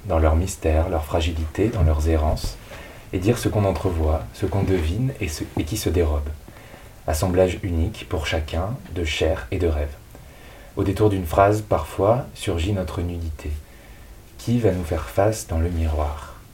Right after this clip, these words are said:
Quels anges déçus, déchus et quelles enfances oubliées ?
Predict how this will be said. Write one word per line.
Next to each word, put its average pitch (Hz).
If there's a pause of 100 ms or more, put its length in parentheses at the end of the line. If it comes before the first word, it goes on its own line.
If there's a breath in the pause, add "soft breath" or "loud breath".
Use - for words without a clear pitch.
(180)
Quels 90
anges 98
déçus, 85
déchus 85 (100)
et 85
quelles 95
enfances 90 (160)
oubliées ? 80